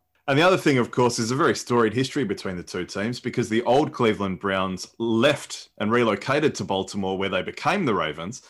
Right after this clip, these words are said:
And then the league allowed for a new team, which had the old name, the Cleveland Browns, to come back in as well. So they have a very inexplicably linked history, and no doubt this is a very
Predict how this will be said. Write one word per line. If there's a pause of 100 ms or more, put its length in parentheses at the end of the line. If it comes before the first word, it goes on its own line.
(160)
And
then
the
league (360)
allowed
for
a
new
team, (180)
which
had
the
old
name,
the
Cleveland
Browns,
to
come
back
in
as
well.
So
they
have
a
very
inexplicably
linked
history,
and
no
doubt
this
is
a
very